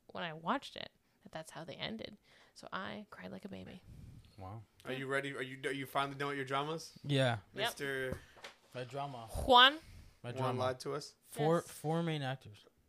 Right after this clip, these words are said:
Speaker 1: Oh.
Speaker 3: Four main? No s-, no supporting?
Speaker 2: I mean, I
Speaker 1: For a
Speaker 2: mean,
Speaker 1: drama?
Speaker 2: so the, the story revolves around all
Speaker 1: Four of them?
Speaker 2: four of them.
Speaker 1: They're interconnected, or we're just watching four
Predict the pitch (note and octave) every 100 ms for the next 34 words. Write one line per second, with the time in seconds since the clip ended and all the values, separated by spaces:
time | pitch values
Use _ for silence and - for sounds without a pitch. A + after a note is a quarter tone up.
0 | - D#5 A4 A3+ G#3 G#3 G3+ C#3+ D#3 G#3
1 | A3 C3 A2+ - C#3+ D3+ - C#3 D#3+ -
2 | D#3 - E3 G3 G#3 - - F3 F#3 F3
3 | D#3 E3 A#3 E3 F#3 G3+ G3 G#3+ E3+ E3+
4 | - E3 D#3 - E3+ F3+ E3 C3+ C#3 C#3+
5 | C3+ B2+ B2 G#2+ B2 A#2+ A#2 A2+ A2 -
6 | G3+ F#3 F#3 F#3+ G#3 B2 A2+ G#2 G#2 G2+
7 | - - G#3+ G#3+ G3+ G#3 G#3 G3 F#3 -
8 | C#4+ A#3+ G3 F#3+ F#3 F3+ F#3 F3+ F3+ F3+
9 | - - -